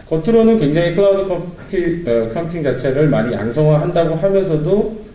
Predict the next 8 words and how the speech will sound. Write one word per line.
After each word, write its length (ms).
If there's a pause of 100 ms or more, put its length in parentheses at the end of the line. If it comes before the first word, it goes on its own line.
(160)
또 180
한편으로는 600
이 60
부분에 360
대해서 640 (340)
굉장히 300
진지하게 580
고민되거나 760